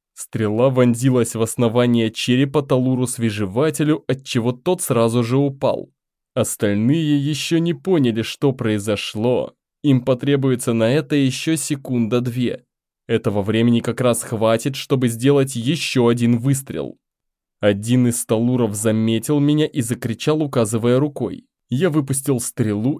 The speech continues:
и она вонзилась ему в глотку. Хрипя, он упал, заливая землю кровью.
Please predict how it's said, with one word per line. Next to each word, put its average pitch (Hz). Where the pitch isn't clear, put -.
и 131
она 123
вонзилась 127
ему 113
в 104
глотку. 127
Хрипя, 120
он 135
упал, 147
заливая 131
землю 120
кровью. 123